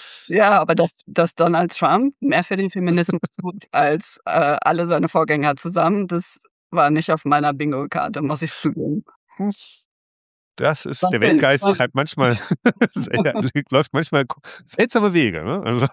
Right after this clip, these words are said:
Speaker 2: <laughs> gut, in dem Sinne, Rebecca, das ist doch ein optimistisches Ende. Ich glaube auch. Ich glaube, es wird vieles besser werden und, ähm, ja, darüber reden wir dann in einem halben Jahr oder so. Mal gucken, wie es dann alles aussieht.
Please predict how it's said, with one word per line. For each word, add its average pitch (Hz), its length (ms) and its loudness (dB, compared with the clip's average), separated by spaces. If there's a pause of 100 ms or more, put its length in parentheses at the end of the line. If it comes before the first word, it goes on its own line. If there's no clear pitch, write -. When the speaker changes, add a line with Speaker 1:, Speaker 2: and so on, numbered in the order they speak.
Speaker 2:
<laughs> - 1160 -4
gut, 156 340 0
in 123 100 -6
dem 139 140 2
Sinne, 113 360 0 (100)
Rebecca, 90 320 -4
das 147 220 2
ist - 80 -2
doch 165 180 -2 (260)
ein 120 260 0
optimistisches 135 680 -4
Ende. 127 180 -2
Ich 117 100 -8
glaube 135 260 2
auch. 80 260 -4 (220)
Ich - 100 -14
glaube, 123 400 2
es 113 120 -8
wird 104 100 -4
vieles 120 260 -6
besser 98 300 -4
werden 95 400 -4
und, 90 400 -10
ähm, 90 400 -8 (100)
ja, 107 200 0 (600)
darüber 110 320 0
reden 120 200 2
wir 131 100 4
dann 127 160 2
in 135 80 -4
einem 127 120 -2
halben 113 200 0
Jahr 120 240 2
oder 185 160 -2
so. 170 120 -2
Mal 165 120 -2
gucken, - 280 -4
wie 98 40 -4
es 92 120 -8
dann 110 240 -4
alles 123 220 -6
aussieht. 135 420 -6